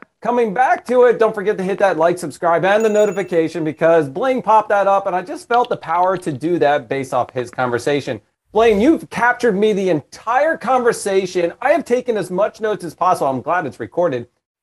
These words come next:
because I want to take some of this into my show, The Daily Tech Show. But before I ask you the final question, do you have anything else you'd like to tell the audience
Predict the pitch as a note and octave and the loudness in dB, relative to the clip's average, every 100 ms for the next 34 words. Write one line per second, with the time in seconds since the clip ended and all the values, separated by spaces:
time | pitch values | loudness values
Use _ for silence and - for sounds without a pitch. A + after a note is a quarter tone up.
0 | _ F#3+ - G3+ A#3+ A3 - _ _ _ | _ -10 -6 0 0 0 -8 _ _ _
1 | _ A3+ F4+ G#4+ G4+ F4+ B3 B3+ - - | _ -2 0 0 0 2 2 2 -2 0
2 | A#3 A#3+ F#3 F#3 F#3 - - G#3+ G#3 - | 2 2 0 -2 -4 -8 -2 -2 -2 -4
3 | F#3 G#3+ A3 D#3+ D#3+ F3+ G#3+ _ _ C#3 | -2 -2 -4 -2 0 0 -4 _ _ -6
4 | A#2 D#3 D3 A#2+ B2 C3+ - D#4+ - - | -4 -2 -2 -2 -2 -4 -4 -4 -4 -4
5 | B2+ G#2+ G#2+ - _ _ A3+ G3+ - C#4 | -2 -2 -4 -8 _ _ -4 -4 -6 0
6 | C#4+ D4 C4+ C4+ C4+ A#3+ A3 G3 - F#3+ | 2 4 6 4 4 -2 0 -2 2 2
7 | G#3 A3 - F#3 F3 - E3+ D#3+ _ _ | 4 0 0 0 0 -2 -10 -10 _ _
8 | F#3 G3+ F#3+ - A#3 C4+ D4 A#3 G3 F#3 | 0 0 0 -4 -2 -2 -2 2 2 2
9 | F#3+ E3 F3+ F3 D#3+ E3 E3 D#3+ E3+ E3 | -2 2 2 2 -2 -2 -2 0 0 2
10 | D#3 D3 C#3+ | 0 -2 -6